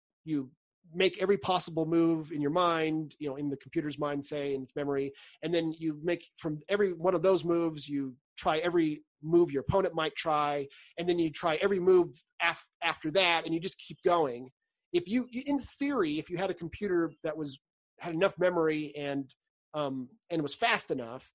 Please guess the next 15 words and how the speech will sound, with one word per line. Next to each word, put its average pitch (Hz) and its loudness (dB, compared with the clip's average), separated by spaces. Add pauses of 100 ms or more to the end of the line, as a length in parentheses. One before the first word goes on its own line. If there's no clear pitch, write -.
(320)
you 196 -2
could 190 0
actually 190 2
solve 175 4
chess, 139 -2
and 175 -2
then 165 0
the 165 -2
game 160 0
would 143 -4
be 147 -2
uninteresting, 131 -6 (180)
right? 139 -2
You 143 -2
would, 135 -8